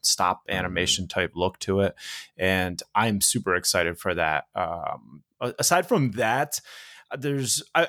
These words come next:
Speaker 1: I would probably try Apex Legends. I played that a little bit on Xbox. It most likely is free, so I'll probably try that a little bit. And definite-, definitely Plants versus Zombies. I always liked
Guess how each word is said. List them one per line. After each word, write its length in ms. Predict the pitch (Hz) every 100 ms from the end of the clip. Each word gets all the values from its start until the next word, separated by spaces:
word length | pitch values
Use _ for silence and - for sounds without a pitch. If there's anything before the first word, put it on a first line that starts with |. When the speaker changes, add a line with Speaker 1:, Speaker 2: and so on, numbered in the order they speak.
| -
Speaker 1:
I 40 |
would 220 | 160 143
probably 300 | - 135 139
try 220 | 143 143 135
Apex 420 | 117 - 123 -
Legends. 460 | 113 110 117 120
I 80 | 113
played 240 | 95 117 110
that 120 | 110
a 20 |
little 220 | 107 107 98
bit 280 | 104 104
on 140 | 87 95
Xbox. 680 | 95 - - 98 98 - 104
It 100 | 87 -
most 380 | 110 101 -
likely 400 | 95 95 92 104 98
is 80 | -
free, 540 | - 98 98 95 98
so 240 | - 95
I'll 240 | 90 85 - _
probably 440 | - 85 92 95 98
try 240 | - 95 90
that 200 | 92 90
a 60 |
little 360 | 82 98 117 117
bit. 320 | 117 113 113 - - - _ -
And 460 | 107 107 104 104 98
definite-, 540 | 110 - 113 104 104 -
definitely 480 | - 120 123 110 101
Plants 380 | - 107 98 92
versus 260 | 92 92
Zombies. 600 | - 107 110 107 104 92 90
I 100 | 92
always 420 | 90 87 - - _
liked 280 | 101 95 -